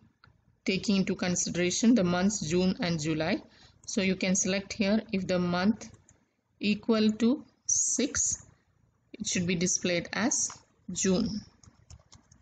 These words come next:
If it's not six, it will be seven. So we will give July here.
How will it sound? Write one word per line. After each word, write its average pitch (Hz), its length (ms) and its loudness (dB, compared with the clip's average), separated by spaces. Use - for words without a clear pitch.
If - 240 -2
it's 208 260 2
not 220 220 2
six, - 380 0
it 185 100 -2
will 196 140 2
be 196 140 2
seven. 196 500 -2
So 208 320 0
we 190 140 2
will 190 140 2
give 190 240 0
July 165 340 0
here. - 320 -10